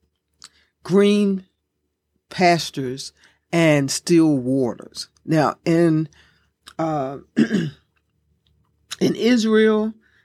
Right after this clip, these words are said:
and Palestine, in that area, green pastures are, uh, few and far between. Um, there are hills and ma-, there's mountains, but it's a lot of desert area. It's very warm there.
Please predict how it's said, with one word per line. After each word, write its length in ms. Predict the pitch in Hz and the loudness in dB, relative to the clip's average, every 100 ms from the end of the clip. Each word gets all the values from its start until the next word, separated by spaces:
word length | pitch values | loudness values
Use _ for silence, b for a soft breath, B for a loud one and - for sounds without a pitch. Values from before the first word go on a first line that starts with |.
| _ | _
and 480 | - 139 135 117 113 - - | -6 -2 -2 -4 -10 -16 -6
Palestine, 520 | 190 196 185 185 165 | 0 2 2 2 2
in 100 | 135 | 0
that 200 | 156 - | -2 -4
area, 460 | - 170 170 160 165 b b | -2 0 2 2 0 b b
green 380 | - 170 208 190 | 0 2 2 0
pastures 840 | - 180 165 156 - 127 110 - b b - | -2 0 0 0 -8 -10 -10 -14 b b -2
are, 520 | 147 143 127 117 - _ _ _ _ | 2 2 2 -2 -10 _ _ _ _
uh, 360 | 156 123 117 104 - _ - - | -4 -2 -2 -6 -12 _ -20 -10
few 300 | - 208 220 | 0 2 4
and 260 | - 147 127 | 2 -2 -2
far 260 | 160 160 156 | 0 0 0
between. 760 | 135 - 175 165 131 - - - - B B B | -4 -8 -6 -4 -4 -10 -16 -20 -20 B B B
Um, 500 | 147 135 123 120 - _ b b | 0 2 0 -4 -10 _ b b
there 340 | 131 160 147 | -2 2 2
are 160 | 117 107 | -2 -6
hills 520 | - 190 190 196 185 | -4 2 6 6 4
and 280 | - 113 120 | -2 -6 -2
ma-, 180 | 156 - | -2 -2
there's 260 | 143 123 - | -2 -4 -2
mountains, 680 | 139 175 180 185 165 151 | 2 4 2 2 0 0
but 220 | - 135 | -4 -6
it's 140 | 117 - | -6 -6
a 100 | 113 | -6
lot 560 | 120 143 175 185 175 - | -4 0 2 4 2 -2
of 280 | 131 113 | -8 -8
desert 420 | - 147 160 156 - | -2 0 0 -2 -4
area. 380 | 156 151 151 139 | -2 0 -2 -4
It's 120 | 113 | -6
very 280 | 135 147 139 | -8 -4 -4
warm 520 | 131 123 151 156 151 | -4 -6 -4 -2 -2
there. 360 | 147 147 139 | 0 0 -2